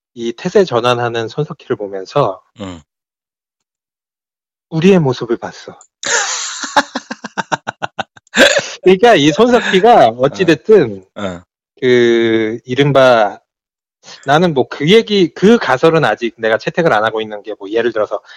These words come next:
Speaker 1: 안철수랑 커넥션이 있다든지
Speaker 2: 음.
Speaker 1: 뭐 국민의당에 뭐 가서 정치를 할 생각이 있다. 뭐
Speaker 2: 공천을
Speaker 1: 이런
Speaker 2: 받을
Speaker 1: 가설은,
Speaker 2: 거라는데.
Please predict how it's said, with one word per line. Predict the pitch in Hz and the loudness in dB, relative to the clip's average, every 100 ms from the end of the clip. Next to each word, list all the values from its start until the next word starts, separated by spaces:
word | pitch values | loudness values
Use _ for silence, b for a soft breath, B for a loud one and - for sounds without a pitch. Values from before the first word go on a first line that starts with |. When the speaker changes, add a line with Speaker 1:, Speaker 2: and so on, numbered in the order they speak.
| B B | B B
Speaker 1:
안철수랑 | 113 123 151 131 117 | -6 -2 -2 0 -2
커넥션이 | - 165 156 143 120 | -2 -4 -2 -2 -2
있다든지 | 107 117 104 104 101 160 | -6 -6 -6 -8 -6 -4
Speaker 2:
음. | 180 | -2
Speaker 1:
뭐 | 123 104 | -4 -6
국민의당에 | _ 120 135 139 123 117 110 110 | _ -4 0 0 2 0 -2 -6
뭐 | 104 101 95 b b - | -6 -10 -12 b b -6
가서 | 110 127 120 | -4 -2 -4
정치를 | 107 120 156 160 | -4 -6 0 2
할 | 143 | 2
생각이 | 147 143 135 | -2 -4 -4
있다. | 113 - | -6 -6
뭐 | 110 | -2
Speaker 2:
공천을 | 117 113 - | 0 2 0
Speaker 1:
이런 | 104 | 2
Speaker 2:
받을 | 98 | 0
Speaker 1:
가설은, | 92 - 135 92 | 2 2 2 -4
Speaker 2:
거라는데. | 90 87 | -12 -12